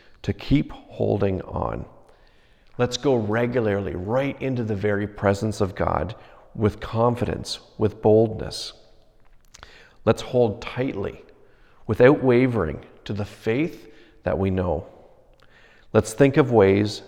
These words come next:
that we can motivate one another, whatever the situation that we're in. Let's pray. God, we thank you,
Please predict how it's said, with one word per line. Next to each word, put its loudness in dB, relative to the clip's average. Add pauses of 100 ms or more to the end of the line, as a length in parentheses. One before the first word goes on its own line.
that 2
we 2
can 2
motivate 2
one -2
another, -6 (500)
whatever 2
the -4
situation -6 (140)
that -4
we're -10
in. -14 (800)
Let's -18
pray. -8 (1120)
God, 4
we 0
thank 0
you, 0